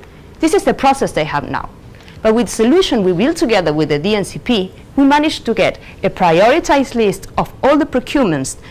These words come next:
based on the likelihood of containing an irregularity. So now the reviewer can focus first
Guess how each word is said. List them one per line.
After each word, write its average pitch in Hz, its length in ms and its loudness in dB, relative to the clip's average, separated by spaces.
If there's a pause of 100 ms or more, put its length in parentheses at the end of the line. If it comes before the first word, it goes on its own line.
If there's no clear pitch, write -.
(160)
based 240 280 0
on 214 100 0
the 196 80 2
likelihood 214 680 0
of - 140 -6
containing 202 420 0
an 175 100 -2
irregularity. 165 840 0 (360)
So - 180 -4
now 262 320 4
the 190 140 2
reviewer 226 420 2
can 226 180 -4
focus 220 380 -4
first 208 320 0